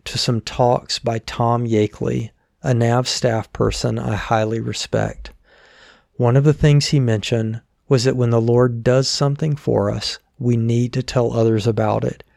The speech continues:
in order to glorify God. That really convicted me. Somewhere amidst life and having kids and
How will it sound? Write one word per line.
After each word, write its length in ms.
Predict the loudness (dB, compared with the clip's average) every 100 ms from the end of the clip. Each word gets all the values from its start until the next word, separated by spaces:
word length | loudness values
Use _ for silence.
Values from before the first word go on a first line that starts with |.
| _
in 160 | 0 0
order 400 | 2 2 4 2
to 160 | 0 -2
glorify 640 | 2 2 4 2 0 -2
God. 540 | -2 -4 -4 -4 -6 -8 _ _ _ _ -2
That 120 | 2
really 260 | 4 6 4
convicted 600 | 2 0 2 0 0 -4
me. 360 | -2 -2 -2 -6 _ _ _ _ -12
Somewhere 520 | -2 4 6 6 4 4
amidst 400 | 2 0 -2 0
life 500 | 2 4 4 2 -2
and 100 | 0
having 320 | 0 0 -4
kids 720 | -2 0 4 6 4 2 0
and 160 | -2